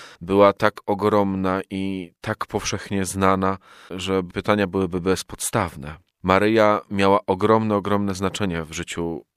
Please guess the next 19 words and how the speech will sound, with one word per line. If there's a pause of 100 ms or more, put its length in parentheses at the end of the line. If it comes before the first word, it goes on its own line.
(180)
naszego
bohatera, (340)
w
życiu
kardynała
Wyszyńskiego (320)
i
to (260)
przejawiało
się
jego
działalności,
głównie
tej
społecznej,
bo
on
przez
Maryję